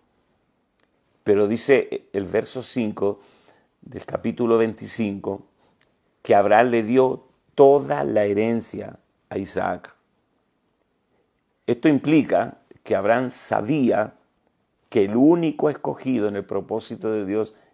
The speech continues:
era su hijo Isaac. Entonces uno se pregunta,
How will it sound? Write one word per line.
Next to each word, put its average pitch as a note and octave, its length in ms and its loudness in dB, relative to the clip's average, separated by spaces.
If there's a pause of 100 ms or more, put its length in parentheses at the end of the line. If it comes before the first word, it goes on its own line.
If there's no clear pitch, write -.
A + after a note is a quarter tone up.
(180)
era G2 400 -6
su - 240 -10
hijo G#2+ 400 -6
Isaac. - 380 -10 (1300)
Entonces G2+ 360 -8
uno B2+ 200 0
se A#2 160 -2
pregunta, G2+ 580 -4